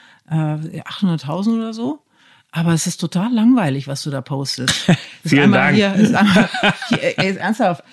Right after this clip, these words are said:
Speaker 1: Da ist einmal Olli Kahn mit Pokal,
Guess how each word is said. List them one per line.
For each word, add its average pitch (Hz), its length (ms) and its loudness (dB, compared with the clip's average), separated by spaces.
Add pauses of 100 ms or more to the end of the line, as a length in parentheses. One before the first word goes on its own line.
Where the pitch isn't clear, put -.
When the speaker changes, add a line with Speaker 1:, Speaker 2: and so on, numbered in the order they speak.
(140)
Speaker 1:
Da 156 80 0
ist 170 200 0
einmal 190 280 6
Olli 185 280 2
Kahn 165 360 2
mit 220 300 4
Pokal, 220 840 2